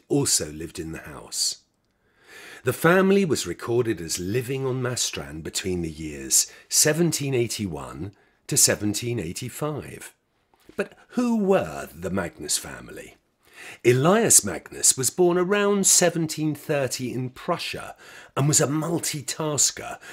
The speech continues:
who began his career as a craftsman and owned a successful sock factory in Mecklenburg. Elias heard rumours that Sweden would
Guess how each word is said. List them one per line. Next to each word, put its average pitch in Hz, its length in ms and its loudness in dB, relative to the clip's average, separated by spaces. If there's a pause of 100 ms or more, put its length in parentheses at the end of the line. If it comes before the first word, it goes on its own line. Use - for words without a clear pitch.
(120)
who 110 120 -2
began 131 420 2
his 143 200 6
career 80 400 -6
as - 100 -2
a 110 60 -4
craftsman - 960 -4 (420)
and 104 220 -2
owned 139 320 0
a 107 40 -4
successful - 800 0
sock - 640 4
factory - 720 -10 (180)
in 143 220 0
Mecklenburg. - 840 -6 (1200)
Elias 139 840 4
heard 80 360 -4
rumours 110 680 0
that - 200 -6
Sweden 147 640 0
would - 180 -8